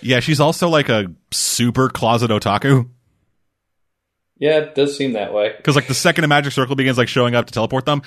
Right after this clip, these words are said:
Speaker 1: her face just immediately turns to pure glee. And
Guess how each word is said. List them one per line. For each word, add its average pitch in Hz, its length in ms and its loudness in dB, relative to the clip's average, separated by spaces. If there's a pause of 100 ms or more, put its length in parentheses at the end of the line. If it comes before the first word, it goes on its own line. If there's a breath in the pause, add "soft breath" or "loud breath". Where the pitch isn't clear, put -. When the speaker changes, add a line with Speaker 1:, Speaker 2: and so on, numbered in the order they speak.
(260 loud breath)
Speaker 1:
her 143 140 2
face 123 280 -2
just 147 120 -2
immediately 120 260 0
turns 131 160 0
to - 80 -2
pure 120 260 0
glee. 101 460 -8 (3500)
And 110 320 0